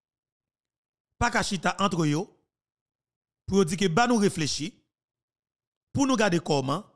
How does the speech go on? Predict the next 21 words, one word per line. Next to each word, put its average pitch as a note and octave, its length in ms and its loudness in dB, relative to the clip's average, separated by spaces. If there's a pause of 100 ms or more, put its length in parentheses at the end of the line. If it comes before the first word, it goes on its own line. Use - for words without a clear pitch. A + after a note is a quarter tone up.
(1120)
nous A3+ 160 0
capables E3 600 -2 (580)
mete A3+ 400 2
yon G#3+ 140 2
mouvman D3+ 420 -2
sou D#3+ 180 -4
pye C#3 220 -2 (840)
pou G3 100 -4
nou D3 60 -8
fè F3+ 100 -2
tout - 320 -2
sa F#3 220 -4
ke D#3 120 -4
nou B2+ 100 -12
konnen C#3 300 -6 (2000)
pou G#3 160 0
nou A3 160 0 (160)
rann A3 160 2
depatman F3+ 440 2
yo F3 180 -2
endepandan. C#3+ 420 0